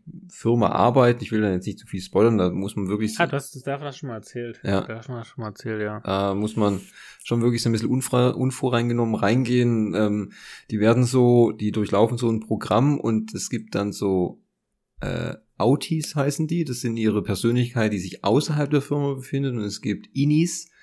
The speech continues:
Speaker 1: Das sind die Persönlichkeiten, die sich innerhalb der Firma befinden und die kennen sich untereinander nicht, obwohl es die gleiche, der gleiche Mensch ist. Das heißt, die werden da wirklich so vom Kopf her quasi,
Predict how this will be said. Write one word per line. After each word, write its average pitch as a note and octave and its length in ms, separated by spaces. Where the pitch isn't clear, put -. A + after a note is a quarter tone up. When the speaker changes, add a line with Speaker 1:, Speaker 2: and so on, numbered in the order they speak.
Speaker 1:
Das - 120
sind C3 100
die B2 100
Persönlichkeiten, B2 720
die A2+ 60
sich - 220
innerhalb A2+ 380
der F#2+ 100
Firma F#2+ 360
befinden A#2+ 520
und A2 140
die A2 180
kennen C3+ 320
sich A#2+ 320
untereinander G#2+ 480
nicht, A2+ 500
obwohl - 180
es G#2 120
die - 80
gleiche, G2 560
der - 80
gleiche G2 260
Mensch G#2 300
ist. F2+ 160
Das - 100
heißt, F#2+ 180
die G2 100
werden G2 260
da F#2 160
wirklich A2 420
so G2+ 380
vom G2+ 600
Kopf - 340
her A#2 240
quasi, A2 800